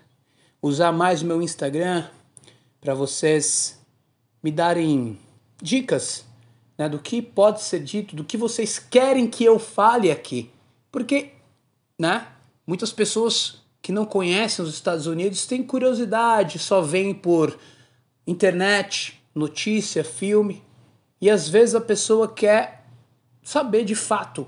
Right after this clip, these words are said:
qual que é a realidade. E já adianto, os Estados Unidos é muito bacana, é incrível, mas também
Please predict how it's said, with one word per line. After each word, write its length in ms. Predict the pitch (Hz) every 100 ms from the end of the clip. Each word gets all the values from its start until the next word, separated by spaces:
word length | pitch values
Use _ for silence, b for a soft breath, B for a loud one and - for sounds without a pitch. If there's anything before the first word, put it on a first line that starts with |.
| -
qual 200 | 214 220
que 160 | 220 202
é 60 |
a 60 | 180
realidade. 800 | - 185 185 190 151 127 117 - - b b b b -
E 100 | 160
já 200 | 160 196
adianto, 640 | 214 240 240 196 147 - - _ _ _ _ _ _
os 60 | -
Estados 240 | 170 175
Unidos 220 | 185 185
é 80 | 180
muito 420 | 165 185 196 - - _ -
bacana, 520 | 131 - 170 170 170 -
é 120 | 160
incrível, 720 | 151 - - 160 123 117 - - _ _ _ _ _ _ _ _ _ -
mas 160 | 131
também 640 | - 123 117 143 196 233